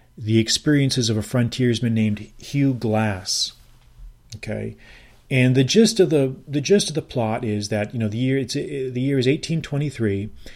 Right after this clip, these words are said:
and what we have is a expedition of fur trappers in the Western Territories. I guess it's Montana and South Dakota, and they're getting ready to transport their haul of, uh, of pelts back to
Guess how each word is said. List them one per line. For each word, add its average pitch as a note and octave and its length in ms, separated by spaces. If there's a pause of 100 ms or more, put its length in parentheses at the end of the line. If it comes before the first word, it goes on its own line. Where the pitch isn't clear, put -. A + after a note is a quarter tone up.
(380)
and A2+ 140
what C3 120
we C3 120
have A#2 300
is A2 220
a G#2+ 280
expedition A#2+ 600
of G#2 100
fur B2 220
trappers G2+ 720 (840)
in A#2 120
the A#2 60
Western A2+ 360
Territories. G#2 720
I G2 80
guess G#2+ 220
it's G#2+ 100
Montana G#2 520
and G2+ 100
South G2+ 320
Dakota, A2 500 (560)
and G#2+ 160
they're G#2+ 140
getting A2 340
ready G#2+ 260
to G2+ 420 (640)
transport A#2 720
their G#2 400 (180)
haul A2 420
of, G#2 300
uh, A2+ 40
of G#2+ 300
pelts - 500 (300)
back G#2+ 400
to G#2 320